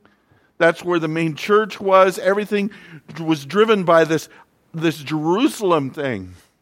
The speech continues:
And Jesus Christ, as he explains the destruction of the temple, he is also giving a warning and creating protection for the baby church. He's telling them what's going to take place.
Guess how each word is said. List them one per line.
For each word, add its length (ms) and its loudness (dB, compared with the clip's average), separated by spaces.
And 160 -4
Jesus 420 -4
Christ, 460 -2
as 140 -8
he 160 -6
explains 520 -6
the 80 -14
destruction 640 -4
of 60 -6
the 100 -4
temple, 520 -4
he 180 -6
is 140 -4
also 260 0
giving 360 -2
a 100 0
warning 800 -2
and 160 -4
creating 360 -4
protection 1120 -6
for 200 2
the 120 -2
baby 560 -4
church. 800 -10
He's 240 -14
telling 400 -2
them 180 -2
what's 220 -6
going 180 -6
to 60 -6
take 280 -8
place. 520 -6